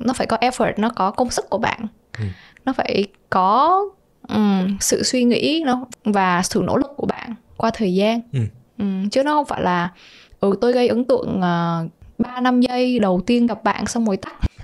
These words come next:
Speaker 2: Ừ.
Speaker 1: Ví dụ như vậy.
Speaker 2: Ok.
Speaker 1: Thì, um, cho dù nó là một cái dự án nào đó, cái vấn đề nào đó bạn có thể giải quyết, hoặc là Dung nghĩ nó là một cái kỹ năng nào đó mà bạn nghĩ là bạn sẽ rèn luyện được, thì,
Speaker 2: Ừ.
Speaker 1: um, Dung nghĩ là nó cũng sẽ đáng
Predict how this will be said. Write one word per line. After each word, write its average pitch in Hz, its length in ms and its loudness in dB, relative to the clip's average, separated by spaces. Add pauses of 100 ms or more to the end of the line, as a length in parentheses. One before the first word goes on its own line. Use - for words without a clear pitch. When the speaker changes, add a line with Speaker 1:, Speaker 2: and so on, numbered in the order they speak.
Speaker 2:
Ừ. 113 80 -6 (520)
Speaker 1:
Ví 240 80 4
dụ 247 100 2
như 202 140 2
vậy. 202 280 -2 (220)
Speaker 2:
Ok. 107 260 -8 (200)
Speaker 1:
Thì, 214 320 0
um, 185 500 0 (360)
cho 269 160 -4
dù 247 180 2
nó 196 180 2
là 277 100 4
một 190 300 0
cái 220 600 0
dự 285 240 2
án 220 280 -2
nào 370 140 0
đó, 208 140 4
cái 247 160 0
vấn 247 200 0
đề 311 160 0
nào 196 140 2
đó 196 160 2
bạn - 160 -4
có 233 80 -2
thể - 120 -4
giải - 140 -2
quyết, - 260 -2 (260)
hoặc - 140 -12
là 185 680 2
Dung 254 160 2
nghĩ 247 160 2
nó 269 120 0
là 302 100 0
một 202 240 0
cái 208 240 2
kỹ - 140 2
năng 339 260 2
nào 220 120 4
đó 208 340 2
mà 208 100 2
bạn 208 180 -2
nghĩ 226 80 2
là 262 140 2
bạn 180 320 -4
sẽ - 180 0
rèn 220 180 2
luyện 202 240 2
được, 180 260 -6
thì, 208 360 2
Speaker 2:
Ừ. - 80 0
Speaker 1:
um, 196 280 -2
Dung 254 160 0
nghĩ 240 80 0
là 262 120 2
nó 208 180 0
cũng 247 260 -4
sẽ - 180 -4
đáng 214 360 0